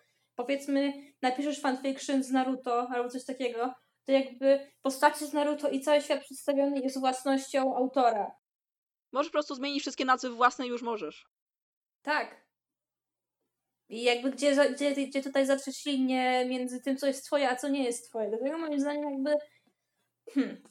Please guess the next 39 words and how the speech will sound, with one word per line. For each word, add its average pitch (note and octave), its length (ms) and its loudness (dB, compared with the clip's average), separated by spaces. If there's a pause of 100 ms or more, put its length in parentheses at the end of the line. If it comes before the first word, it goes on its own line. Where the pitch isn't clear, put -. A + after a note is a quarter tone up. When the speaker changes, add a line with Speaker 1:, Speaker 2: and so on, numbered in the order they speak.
(460)
Speaker 1:
jeżeli A#3+ 200 -4
ktoś D4 240 -2
pisze E4+ 280 -2
naprawdę C#4+ 480 2
dobre D4 340 2
fanfiction, A#3+ 720 -4 (200)
to C#4 100 2
wiadomo, C#4+ 320 2
istnieje C#4+ 400 0
opcja, C4+ 300 0
możesz C#4+ 280 0
mu C#4+ 100 -2
tam C4+ 220 4
wrzucić C4+ 340 -2
kasę C4 440 4
na, A#3 640 0
y, A3+ 720 -4 (260)
Patreona B3+ 600 0
czy C4 120 -8
cokolwiek B3 500 -2
tam A#3+ 140 -6
ma. A3 320 -6 (500)
Jeżeli C4+ 280 4
ktoś D4+ 220 -2
pisze D4+ 540 0
dobre C4+ 320 6
fanfiction, B3 920 -2
które C4 320 0
się C4+ 120 0
sprzedaje, B3+ 720 2 (460)
to C#4 60 2
moim C#4+ 200 4
zdaniem D4 260 4
powinien D4 240 4
mieć C#4+ 160 -4
takie C#4+ 220 0
samo C4+ 340 4
prawo C4+ 400 4
jakby B3 680 4